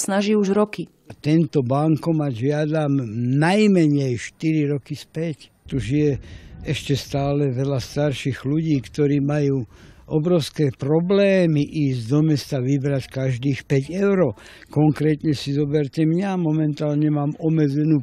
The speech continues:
Speaker 2: pohyblivosť a každý obnos mi musí celá chodiť vybrať do mesta.
Speaker 1: Ľubomír Béreš vzniesol požiadavku o umiestnenie bankomatu na starom sídlisku na mestskom zastupiteľstve.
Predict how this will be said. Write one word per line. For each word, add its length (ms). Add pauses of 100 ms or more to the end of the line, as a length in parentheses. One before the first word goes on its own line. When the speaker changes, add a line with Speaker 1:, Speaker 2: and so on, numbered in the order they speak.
Speaker 2:
pohyblivosť 720 (380)
a 80
každý 960
obnos 640
mi 160
musí 320
celá 400
chodiť 480
vybrať 400
do 100
mesta. 400 (640)
Speaker 1:
Ľubomír 400
Béreš 480
vzniesol 400
požiadavku 640
o 240
umiestnenie 560
bankomatu 560
na 80
starom 320
sídlisku 480
na 160
mestskom 320
zastupiteľstve. 880